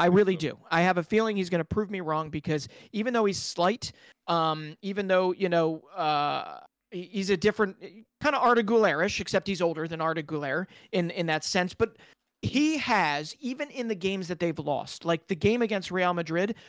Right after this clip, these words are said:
Speaker 2: Kubo impressed. He was wonderful, off the ball, on the ball. Um, he didn't wind up on the score sheet, but he was one of the better players on the field.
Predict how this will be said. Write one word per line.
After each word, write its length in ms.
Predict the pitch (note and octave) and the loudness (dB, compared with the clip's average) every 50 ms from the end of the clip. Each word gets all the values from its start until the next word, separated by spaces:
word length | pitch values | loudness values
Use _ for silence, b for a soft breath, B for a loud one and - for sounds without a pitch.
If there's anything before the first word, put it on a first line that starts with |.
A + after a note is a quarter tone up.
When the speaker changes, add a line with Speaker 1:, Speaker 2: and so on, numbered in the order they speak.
| B B _ | B B _
Speaker 2:
Kubo 380 | - A#3+ B3 A3 G#3 F3+ - - | 0 2 4 4 4 4 4 2
impressed. 640 | - F3 E3 - - - C#3 - - - - - - b b b b | 0 -4 -2 -2 -2 -2 -2 -4 -6 -10 -12 -12 -14 b b b b
He 120 | - G#3 | 0 2
was 160 | A#3+ G3+ E3 E3 | 2 2 0 -2
wonderful, 680 | F3 E3+ F3+ A3 A3+ G3+ F#3 D#3 D#3 C3+ - C#3+ A2+ - | -4 0 4 4 4 4 2 -2 -6 -8 -8 -10 -6 0
off 240 | - F#3+ G#3+ - | 0 0 2 0
the 60 | - G3+ | 0 -2
ball, 180 | G#3 G3+ G#3 - | 0 -2 -2 0
on 200 | F#3 F#3 F#3+ F#3 F#3 | 0 0 0 0 -2
the 100 | F3 D3+ | -4 -4
ball. 320 | D#3 C3+ C#3 C3+ C#3 B B B B B B | -4 -4 -4 -6 -8 B B B B B B
Um, 380 | - E3 E3 D#3+ D3+ D3+ D#3 - | -2 2 2 2 2 0 -2 -10
he 160 | - F3+ G3+ A3+ | -10 -6 -6 -2
didn't 220 | - A3 A#3 A#3+ | -2 -2 -2 2
wind 240 | A#3 A3+ A3+ A3+ A3+ | 2 2 2 2 0
up 100 | A3 - | 0 -2
on 80 | A3+ | -4
the 80 | G3+ F3+ | -4 -6
score 260 | - - A#3 A3+ A3 | -6 -2 0 0 0
sheet, 280 | G#3 - - E3+ D#3 - | 0 -2 -8 -10 -8 -8
but 100 | F3 E3 | -8 -6
he 80 | F3 | -4
was 140 | G3+ F3+ E3 | -4 -4 -2
one 160 | F3 G3 G3 | 0 0 0
of 40 | F#3+ | 2
the 60 | F3+ | 0
better 240 | F3 F3+ F3 E3 E3+ | 2 0 0 0 0
players 340 | D#3+ - F3 E3 D3+ D3+ C#3+ | -2 -2 -2 -2 -2 -2 -4
on 100 | D3 C#3+ | -8 -10
the 60 | C#3 | -10
field. 320 | - - C#3 C#3 - - | -10 -10 -10 -10 -10 -12